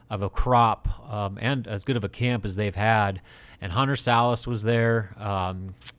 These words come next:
uh, Jason Green and Chucky Hepburn, uh, were all there, all Nebraska offers. Uh, and so it was, it was a good field, and I got to talk with Hunter and Chucky after the camp and got some updates and was able to confirm,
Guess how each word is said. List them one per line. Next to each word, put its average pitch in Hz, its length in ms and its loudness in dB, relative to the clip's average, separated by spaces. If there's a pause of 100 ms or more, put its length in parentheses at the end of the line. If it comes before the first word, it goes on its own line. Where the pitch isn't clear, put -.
uh, 98 360 -6
Jason 123 400 0
Green 123 540 2 (380)
and 101 600 -2
Chucky 139 320 -2
Hepburn, 120 720 2 (280)
uh, 107 160 0
were 110 160 2
all 117 140 6
there, 113 180 2
all 117 260 4
Nebraska 113 460 0
offers. 107 680 -2 (260)
Uh, 104 240 0
and 107 140 -4
so 120 240 2
it 120 40 2
was, 113 160 -2
it 120 120 -6
was 107 100 -4
a 107 60 -4
good 139 320 2
field, 139 420 4
and 117 80 2
I 117 60 2
got 117 160 0
to 98 60 -8
talk 123 360 0
with 101 120 -6
Hunter 117 240 0
and 101 100 -4
Chucky 113 340 -2
after 107 220 -4
the 95 60 -10
camp 107 420 -4 (340)
and 101 340 -2
got 107 180 0
some 104 100 -6
updates 104 540 -2
and 98 180 -2
was 98 120 -4
able 127 220 0
to 113 120 -8
confirm, 131 800 2